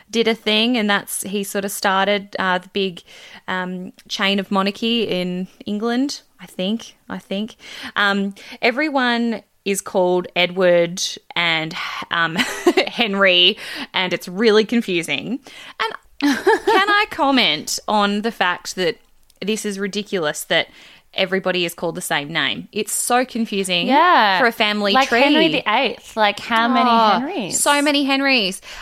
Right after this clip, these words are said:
Speaker 1: Um, this
Speaker 2: Get original.
Speaker 1: <laughs> I'm gonna do a shout out for this YouTube video 'cause it is so funny and it's actually fairly informative. It goes for about ten minutes and it's called The Brief History of the Royal Family. Um, there was something that was mentioned that,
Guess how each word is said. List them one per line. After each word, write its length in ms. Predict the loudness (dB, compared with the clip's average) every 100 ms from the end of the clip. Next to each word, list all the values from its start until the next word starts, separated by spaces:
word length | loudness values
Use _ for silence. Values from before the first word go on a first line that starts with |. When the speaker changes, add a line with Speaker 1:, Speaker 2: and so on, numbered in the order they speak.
| 0
Speaker 1:
Um, 240 | 2 2 -2
this 340 | -2 -2 -4 -8 -6
Speaker 2:
Get 160 | -2
original. 500 | 0 0 -2 0 2 2 0 -6 -12
Speaker 1:
<laughs> 280 | -14 -8 -2
I'm 100 | 0
gonna 380 | 2 2 2 0
do 140 | 0
a 60 | 0
shout 240 | 2 2
out 120 | 0 0
for 60 |
this 160 | -4 -4
YouTube 280 | -4 -4 -2
video 220 | 0 0
'cause 160 | 0 -2
it 80 | -2
is 120 | -2
so 500 | -2 -2 2 2 0
funny 420 | -4 -8 -6 -6
and 120 | -8 -8
it's 120 | -4
actually 400 | -4 -2 -2 -2
fairly 540 | -4 -6 -4 -2 -2 -4
informative. 500 | -6 -6 -2 -2 0
It 60 |
goes 180 | 0 0
for 100 | 0
about 320 | 0 0 -2
ten 280 | -6 -4 -4
minutes 460 | -4 -6 -6 -10 -16 -16 -8
and 80 | -4
it's 120 | -4
called 200 | -2 -2
The 80 | -2
Brief 260 | 0 0 0
History 360 | -6 -6 -4
of 100 | -4
the 60 | -4
Royal 200 | -6 -6
Family. 560 | -6 -6 -6 -6 -8 -12 -20 -18 -20 -4
Um, 600 | 0 2 2 2 -2 -4 -8 _ _ _ _ _ _ _ _ _ 0
there 240 | 2 6
was 300 | 6 4 4
something 320 | 2 2 2
that 100 | 4
was 160 | 2 2
mentioned 460 | 0 0 -2 -2 0
that, 340 | 4 4